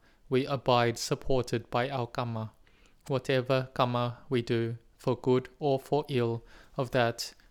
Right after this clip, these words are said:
we will receive the results. This is a chant. If it happens to us,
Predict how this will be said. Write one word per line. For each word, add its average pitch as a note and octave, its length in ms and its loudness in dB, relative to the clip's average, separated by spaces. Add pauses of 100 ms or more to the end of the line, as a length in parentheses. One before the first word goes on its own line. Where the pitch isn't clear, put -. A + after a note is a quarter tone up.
(100)
we C#3+ 120 2
will C3+ 200 4
receive C3 640 2
the B2+ 100 -4
results. A#2 680 0 (1120)
This B2+ 300 2
is C3 220 0
a C3+ 80 2
chant. A2+ 580 -6 (1000)
If - 180 -6
it C#3 100 2
happens C3+ 480 0
to D3 220 0
us, A#2 460 0